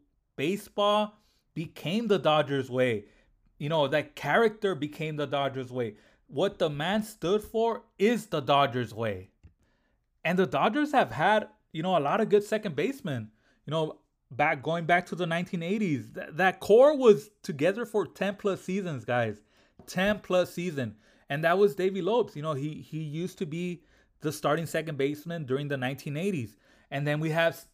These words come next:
Steve Sax. He was a solid player. We all heard about his, you know, having, uh, throwing issues from second to, to first. And, but he was a solid player.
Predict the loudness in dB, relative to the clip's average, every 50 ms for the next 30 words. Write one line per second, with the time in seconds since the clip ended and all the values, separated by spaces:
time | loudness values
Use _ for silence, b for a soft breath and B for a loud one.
0 | _ _ -20 -12 -10 -10 -10 -8 -6 -2 -2 0 0 0 -4 -6 -8 -6 -6 -4
1 | -2 -2 -4 -4 -8 -4 -2 0 2 2 0 0 -2 0 0 2 2 4 2 0
2 | -2 b b b b b b -2 2 4 6 6 6 4 2 0 0 2 4 2
3 | 2 2 0 -4 -4 -8 -10 -16 _ _ -12 -10 -6 -2 0 2 2 2 2 2
4 | 0 0 0 -6 -8 -12 _ b b b b b b b 0 2 2 2 0 -2
5 | -2 -2 0 -2 -2 -4 -6 -6 -4 -4 -6 -4 -6 -10 -10 -4 -4 -4 -4 -4
6 | -6 -6 -6 -6 -8 -12 b b b b b b b _ -8 -4 -4 -2 -2 -2
7 | -2 -2 -4 -6 -8 _ -14 -14 -14 -8 -4 0 2 2 2 2 0 -2 _ _
8 | _ _ _ _ _ _ _ _ _ _ -6 -4 -4 -2 -2 -2 -4 -6 -8 -12
9 | _ _ _ _ _ -4 -2 -2 -2 0 0 0 0 0 -2 -2 -4 -2 0 0
10 | 2 2 0 -2 -2 0 0 2 2 2 2 0 0 -4